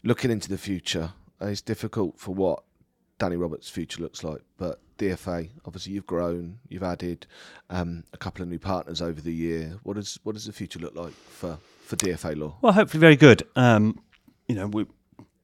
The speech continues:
Speaker 2: we've been around a long, long time, hundred and eighty-five years. Um, the legal market in Northampton, Northamptonshire is very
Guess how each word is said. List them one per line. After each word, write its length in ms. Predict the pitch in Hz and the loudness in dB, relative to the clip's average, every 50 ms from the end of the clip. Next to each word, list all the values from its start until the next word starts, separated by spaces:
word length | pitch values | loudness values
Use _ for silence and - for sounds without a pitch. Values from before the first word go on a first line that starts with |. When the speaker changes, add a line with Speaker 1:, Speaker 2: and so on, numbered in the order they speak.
| _ - | _ -12
Speaker 2:
we've 140 | 107 104 98 | -12 -10 -6
been 140 | - 104 104 | -4 -4 -2
around 200 | 101 95 95 98 | -2 -2 -2 -2
a 40 | 98 | -2
long, 200 | 104 110 113 107 | -2 0 0 0
long 160 | 101 98 95 | -2 -2 -2
time, 260 | - 113 113 117 113 | -2 0 0 2 2
hundred 200 | 104 92 92 92 | 0 0 0 0
and 60 | 98 | 0
eighty-five 440 | 95 92 - - - 98 98 90 101 | 0 0 -2 0 2 2 2 4 4
years. 340 | 110 107 107 110 104 - - _ _ - | 4 4 4 4 2 -2 -8 _ _ -8
Um, 580 | - 90 90 92 90 87 87 87 85 87 139 - _ _ _ _ _ _ _ _ _ _ _ _ _ _ _ - - _ - - - - | -6 -2 -2 0 0 0 -2 -2 -4 -6 -8 -12 _ _ _ _ _ _ _ _ _ _ _ _ _ _ _ -20 -20 _ -16 -16 -12 -10
the 80 | 110 | -6
legal 320 | 92 98 98 98 95 101 98 | -2 -2 -2 0 0 0 2
market 340 | 95 98 98 95 - - | 4 4 2 2 0 -2
in 100 | - 101 | -2 0
Northampton, 500 | 101 95 87 - 101 98 - - 98 95 | 0 -2 0 0 -2 -2 -2 -2 -4 -2
Northamptonshire 680 | 95 87 80 - 104 98 - - 95 92 - 101 98 98 | -2 -2 -2 -2 -4 -4 -4 -4 -6 -4 0 2 4 4
is 120 | 101 85 | 2 2
very 320 | 82 90 90 90 85 82 | 2 2 2 2 2 0